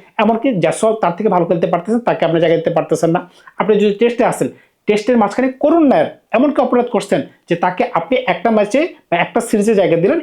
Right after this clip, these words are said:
এরপরে আপনি তাকে বের করে দিলেন। হ্যাঁ, তিনি যেভাবে বলছিলেন, "Dear cricket, give me one other chance, give me one other chance।"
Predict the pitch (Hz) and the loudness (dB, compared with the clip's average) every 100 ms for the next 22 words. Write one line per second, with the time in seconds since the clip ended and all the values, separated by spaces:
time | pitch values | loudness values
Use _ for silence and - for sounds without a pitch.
0 | - 202 220 156 147 285 220 175 180 277 | -2 -2 0 0 0 0 -2 0 0 0
1 | 285 254 196 139 107 _ - 262 135 120 | 0 2 2 0 -4 _ -4 0 0 -4
2 | - - 220 208 208 214 208 220 185 190 | -8 0 2 2 0 0 2 2 2 0
3 | 185 143 139 185 196 190 160 147 175 185 | -2 -2 0 -2 -2 -4 -4 -2 0 2
4 | 165 190 196 196 208 143 156 170 185 175 | 2 2 0 0 -2 -2 -2 -2 2 0
5 | - 202 214 170 | 0 0 0 -2